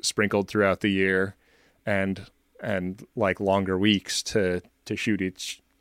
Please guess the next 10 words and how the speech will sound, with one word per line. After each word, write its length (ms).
episode. 680
And 540
the 540
toll 380
that 220
working 680
like 240
that 300
must 340
take 440